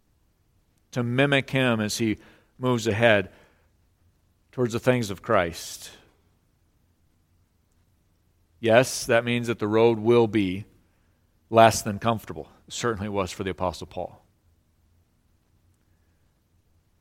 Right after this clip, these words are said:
But there is more than this temporary habitation for you and I.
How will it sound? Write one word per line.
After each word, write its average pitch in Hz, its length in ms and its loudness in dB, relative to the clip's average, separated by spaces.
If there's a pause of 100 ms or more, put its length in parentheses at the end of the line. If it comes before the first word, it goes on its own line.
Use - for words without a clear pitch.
(120)
But 110 160 -4
there 123 180 6
is 117 200 2
more 117 400 2
than 101 200 -4
this 101 280 -6
temporary 95 560 -4
habitation 92 760 -8 (180)
for - 140 -14
you 87 180 -10
and 85 80 -18
I. 92 220 -20